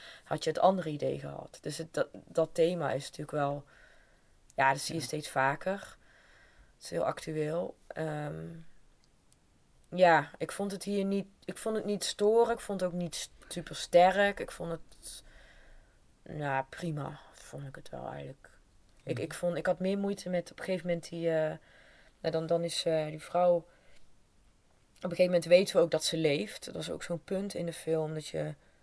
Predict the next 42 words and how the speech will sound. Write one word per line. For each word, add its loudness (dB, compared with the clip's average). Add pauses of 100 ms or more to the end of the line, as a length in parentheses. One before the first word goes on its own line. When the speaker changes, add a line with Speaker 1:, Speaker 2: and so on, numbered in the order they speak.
(460)
Speaker 1:
je -6
weet 0
dat -6
ze -2
le-, -2
eh, -4
je -8
ziet -4
haar 4
weer, -2
je -4
weet 0
dus, -10
oh, 0
ze, -6
ze -4
leeft -2
nog -10
steeds. 0 (580)
Toen -2
dacht 6
ik -4
echt, 6
dat 6
vond 0
ik -6
wel 8
heel 6
tof, -2
dat 0
ik -2
dacht, 2 (480)
"Oké, 2
en 0
nu? -2
Want -6
ik, -10 (400)
we -4
moeten -4
nog 0
een -4
uur. -2